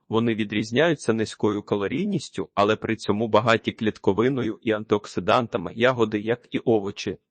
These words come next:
допоможуть поліпшити перистальтику кишечника і відчувати себе краще, але майте на увазі,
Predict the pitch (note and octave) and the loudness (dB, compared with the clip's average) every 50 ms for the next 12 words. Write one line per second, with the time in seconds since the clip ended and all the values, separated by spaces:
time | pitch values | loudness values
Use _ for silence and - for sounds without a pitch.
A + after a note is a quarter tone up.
0 | _ _ _ _ - A2+ B2 A#2 - A2+ A2+ B2 D#3+ F#3 F#3+ G3 F#3+ - - F3 | _ _ _ _ 0 2 2 4 4 2 2 4 2 2 2 -2 -8 -2 0 2
1 | E3+ D#3 D3+ D3 - - D3+ - - A#2+ - A#2 G#2+ G#2 - - - G#2+ G2+ A2 | 2 2 0 0 0 -2 0 2 2 2 2 0 -2 -2 -4 0 2 4 4 4
2 | G#2+ - A2 - - A2+ - - G#2 - - G#2+ G#2+ G#2+ - - - A2 - - | 4 2 0 0 0 -2 -2 -2 -2 0 2 2 2 2 0 -2 -4 -4 -4 -4
3 | - - - - A#2 A2 A#2 A2 - - - A2 A#2+ C#3 B2 - - G2 - - | -6 -6 -4 -4 -2 -2 -4 -6 -6 -4 -2 2 4 4 4 4 2 -4 -6 -4
4 | G#2+ G2 G2+ G#2 - - G2 G2+ G#2+ G#2 - - - - - - - G#2 G#2 G#2 | 0 0 0 0 0 0 2 2 2 2 0 -4 -6 -6 -4 -2 0 2 2 2
5 | G#2 G#2 A#2+ D#3 E3+ - E3+ C#3+ B2 A2+ A2 A#2 G#2+ A2+ B2 C3+ C3 - A#2+ A2 | 2 2 2 2 2 0 -2 -2 0 -2 -2 0 2 4 4 4 4 2 -2 -6
6 | A#2 | -8